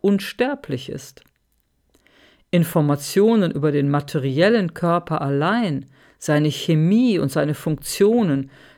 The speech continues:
können den Körper auch niemals heilen. Der Körper bringt das Leben zum Ausdruck,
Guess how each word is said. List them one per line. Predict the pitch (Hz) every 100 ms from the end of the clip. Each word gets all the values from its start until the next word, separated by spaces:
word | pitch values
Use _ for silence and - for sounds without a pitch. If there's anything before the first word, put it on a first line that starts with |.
| -
können | - 151 160 160
den | 156 -
Körper | 156 160 180 180
auch | 151
niemals | 160 165 196 180 156 - -
heilen. | 175 202 233 165 131 131 - _ _ _ _ _ _ _ _
Der | 143
Körper | - - 139 165 165 208
bringt | 196 151 160 160
das | 139 -
Leben | 147 160 196 170
zum | - 151 - -
Ausdruck, | 202 233 - - 135 127